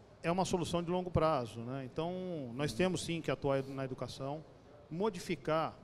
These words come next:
o que tá acontecendo hoje. Nós estamos com a educação extremamente deteriorada. Nós temos alunos terminando o ensino médio sendo semi-analfabetos, tendo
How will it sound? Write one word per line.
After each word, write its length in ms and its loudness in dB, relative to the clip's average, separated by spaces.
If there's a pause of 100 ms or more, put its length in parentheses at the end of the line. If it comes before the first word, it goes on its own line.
(180)
o 80 -4
que 80 -10
tá 140 0
acontecendo 500 -4
hoje. 260 2
Nós 80 -8
estamos 160 -8
com 80 -6
a 20 -4
educação 400 -4
extremamente 680 -4
deteriorada. 720 0 (360)
Nós 140 -4
temos 240 -2
alunos 360 2
terminando 360 0
o 40 -2
ensino 280 -4
médio 380 0
sendo 260 -6
semi-analfabetos, 960 0 (540)
tendo 400 0